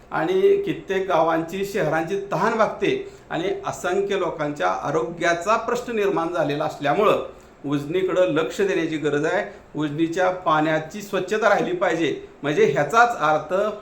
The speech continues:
वरून जे सांडपाणी येतंय त्यावर प्रक्रिया केली पाहिजे किंवा कारखान्यांचं जे पाणी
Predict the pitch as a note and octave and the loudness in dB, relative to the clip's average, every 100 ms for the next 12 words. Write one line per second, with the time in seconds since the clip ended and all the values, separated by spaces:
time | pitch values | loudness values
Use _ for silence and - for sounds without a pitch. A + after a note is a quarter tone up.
0 | - C#3 D3+ F#3+ A#3 G3+ G3 - E3+ E3 | -8 0 2 4 2 4 2 4 2 0
1 | D3+ D#3+ D#3 D#3 C#3+ E3+ F3+ F#3+ - - | 0 -2 0 -2 -4 -6 -6 -8 -12 -6
2 | D#3+ E3 D#3+ D#3+ D3+ G3 G3 G3 E3 D#3+ | -2 0 -2 -4 -4 0 0 2 -2 0
3 | D#3+ D3 F3+ G3 - - E3+ F3 F3+ D#3+ | -2 -2 -2 -4 -6 -10 -4 -2 0 0
4 | D3+ - G3 G#3 A#3+ A3+ A#3+ A#3 G3 F3+ | 0 -2 0 2 0 2 2 4 4 4
5 | E3+ | 0